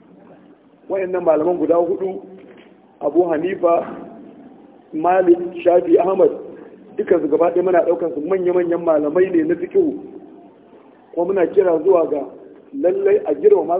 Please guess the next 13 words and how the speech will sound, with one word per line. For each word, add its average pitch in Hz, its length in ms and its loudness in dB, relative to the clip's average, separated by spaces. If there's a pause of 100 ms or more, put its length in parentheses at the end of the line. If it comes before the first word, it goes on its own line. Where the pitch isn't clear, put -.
su, 214 160 -14 (680)
kuma 175 220 -8
a 170 60 2
karɓi 165 280 2
fatawa 165 460 2
a - 40 -
wajen 190 360 2
su, 202 80 -10 (800)
sai 370 160 2
dai 392 160 4
in 392 300 -4 (520)
ya, 180 300 0
ya 175 160 6